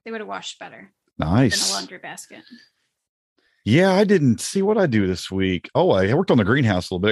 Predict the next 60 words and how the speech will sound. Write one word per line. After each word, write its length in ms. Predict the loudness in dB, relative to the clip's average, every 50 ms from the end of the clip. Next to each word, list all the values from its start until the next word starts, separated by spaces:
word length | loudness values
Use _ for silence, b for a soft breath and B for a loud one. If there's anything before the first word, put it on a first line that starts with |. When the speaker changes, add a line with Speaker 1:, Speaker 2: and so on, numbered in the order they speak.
| 0 0
Speaker 2:
I 40 | 0
cleaned 240 | 0 2 2 4 4
it 160 | 2 4 2
up 280 | 2 2 0 -2 -2 _ -8
and 220 | -6 -6 -4 -2
I 160 | -2 -2 -2
put 320 | -4 -4 -2 -2 -2 0 0
in 440 | 0 2 2 2 2 2 2 0
some, 480 | -2 -4 -6 -4 -2 -2 -2 -2 -2 -2
uh, 220 | 0 -2 -2 -2 -4 -8 -14 _ -4
metal 480 | 0 2 4 4 4 4 4 2 0 0
for 240 | -2 -2 -2 -2 -2
back 320 | 0 0 -2 -2 -2 -4
pans 340 | -4 -4 -4 -2 -4 -4 -4
for 160 | -4 -2 0
where 120 | 0 0
I'm 80 | 0 -2
putting 200 | -4 -8 -6 -4
my 100 | -4 -2
wood 180 | 0 -2 -2 -2
stove 300 | 0 -2 0 0 2 0
in. 180 | 0 0 -2 B B B B B B B
I 120 | 0 0
ended 180 | 2 2 2 2
up 120 | 0 0
buying 440 | 0 0 2 2 2 2 0 -2 -2 -4
a 60 | -4
wood 160 | -6 -6 -8
Speaker 1:
Ooh. 20 |
Speaker 2:
stove. 320 | -6 -4 -2 0 0 2 0
I 60 | 2
did 160 | 2 2 2
not 160 | 2 2 2 2
build 160 | 0 2 2
one. 80 | 2 2
I 20 |
was 80 | 2 2
gonna 140 | 2 0
build 220 | 2 2 2 2 2
one. 80 | 0
I 20 | 0
was 60 | 0
talking 260 | 0 -2 -2 0 -2
last 300 | -2 0 -2 -2 -4 -6
week 80 | -6 -4
about 160 | -2 -2 0
maybe 180 | 0 -2 -2 -2
building 280 | -2 -2 -2 -2 0 0
one 100 | 0 0
out 100 | 0 0
of 40 | 0
a 40 | -2
little 120 | -4 -4
propane 420 | -2 -2 -4 -2 0 -2 -2 -2
tank, 220 | 0 -2 -2 -2 0
but 100 | 0 0
I 120 | 2 2
ended 160 | 2 2 0
up 100 | 0 0
buying 460 | 0 0 2 2 2 2 0 0 -2